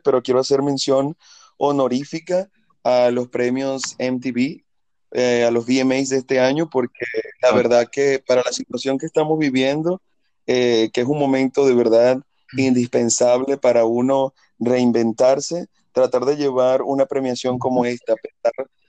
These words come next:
Speaker 1: de la situación, y, y hacer de que el televidente y nosotros como espectadores tenga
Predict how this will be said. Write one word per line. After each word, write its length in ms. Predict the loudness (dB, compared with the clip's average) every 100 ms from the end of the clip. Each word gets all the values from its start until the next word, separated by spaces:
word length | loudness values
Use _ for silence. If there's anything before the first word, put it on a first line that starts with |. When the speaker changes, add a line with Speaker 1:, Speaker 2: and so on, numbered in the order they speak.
| _
Speaker 1:
de 140 | -4 -2
la 120 | -2
situación, 800 | -4 -2 -2 0 0 2 -2 -6 _ _ -4
y, 220 | 0 0 -2 -8 -2
y 160 | 0
hacer 340 | 2 0 -2 0
de 160 | 0
que 400 | 0 0 0 -2 _ _ _ -4
el 220 | -2 0
televidente 680 | 0 2 2 2 2 0 2
y 100 | 2
nosotros 400 | 0 -2 -2 -2
como 180 | -2 -2
espectadores 680 | -4 -2 0 0 0 0
tenga 460 | 0 0 2 2